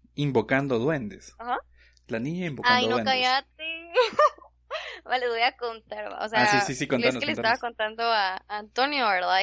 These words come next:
Speaker 2: Que es como les dije al, eh, al, cuando comenzamos a hablar en el podcast, ¿verdad? Yo soy de las personas que son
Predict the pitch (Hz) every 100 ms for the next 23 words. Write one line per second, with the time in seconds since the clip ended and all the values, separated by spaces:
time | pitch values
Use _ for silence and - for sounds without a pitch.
0 | - 190 185 180 190 - 277 269 220 202
1 | 254 220 - 196 190 180 185 - _ 226
2 | 220 208 180 - 196 220 185 190 185 190
3 | - 196 - 202 - - - - - -
4 | - _ _ 220 202 240 247 269 277 294
5 | 262 233 214 220 - 233 214 202